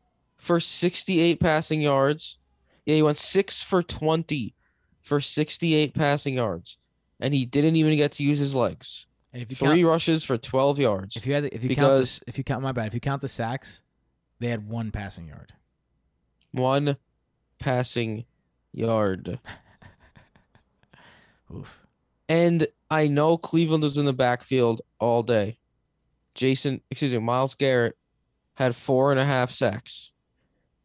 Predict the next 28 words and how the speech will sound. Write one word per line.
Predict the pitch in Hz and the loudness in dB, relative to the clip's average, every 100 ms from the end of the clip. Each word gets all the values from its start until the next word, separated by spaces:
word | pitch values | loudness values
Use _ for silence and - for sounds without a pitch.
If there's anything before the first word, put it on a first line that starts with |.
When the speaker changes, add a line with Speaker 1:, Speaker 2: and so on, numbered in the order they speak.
| _ _ _ _ _ _ _ | _ _ _ _ _ _ _
Speaker 1:
They | 143 | 0
had | 151 151 - - _ _ | 2 2 0 -6 _ _
a | 151 | -4
field | - 196 180 | 2 2 4
day, | 110 98 - - | 0 -6 -12 -6
that | 127 | -6
Cleveland | - 156 156 165 | 2 2 2 0
defensive | 160 156 156 | 0 0 0
line. | 143 127 107 117 _ _ _ _ _ _ _ _ _ | 0 0 -2 -10 _ _ _ _ _ _ _ _ _
But | 147 151 - | 2 2 2
that's | - 139 - | 0 0 0
also | - 143 165 - 180 | 0 2 2 4 4
what | 185 | 4
happens | 175 151 135 123 113 110 - - _ _ - | 4 2 2 0 -2 -6 -10 -16 _ _ 0
when | 135 135 | 2 4
a | 131 | 4
young, | 123 143 160 175 180 - | 2 2 4 4 2 0
inexperienced | 151 165 170 - - 180 170 156 147 - 127 | 2 2 0 -4 2 4 6 4 2 0 0
rookie | 139 156 160 151 | 0 2 -2 -2
Q | - 160 | 0 0
B | 143 147 143 | 2 4 4
is | 135 | 4
at | 127 - | 2 2
the | 139 | 0
helm. | 127 98 104 104 _ _ _ _ _ | 0 -2 -10 -18 _ _ _ _ _
You | - 139 156 | 0 2 4
could | 165 | 2
just | 156 160 151 | 4 0 0